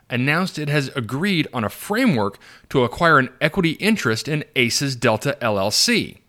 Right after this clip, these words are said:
This is a joint venture between Mitsubishi Power Americas and Magnum Development L L C. They together own the Advanced Clean Energy Storage Project. This project will produce,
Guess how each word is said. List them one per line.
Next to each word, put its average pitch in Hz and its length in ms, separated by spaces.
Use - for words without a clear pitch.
This 165 400
is 139 140
a 131 60
joint 151 420
venture 147 460
between 123 420
Mitsubishi 160 560
Power 156 380
Americas 117 720
and 170 320
Magnum 151 380
Development 139 580
L 107 140
L 87 120
C. - 360
They 196 380
together 147 720
own 117 460
the 135 120
Advanced 127 520
Clean 139 300
Energy 117 380
Storage 220 580
Project. 98 680
This 113 160
project 165 680
will 139 80
produce, 127 460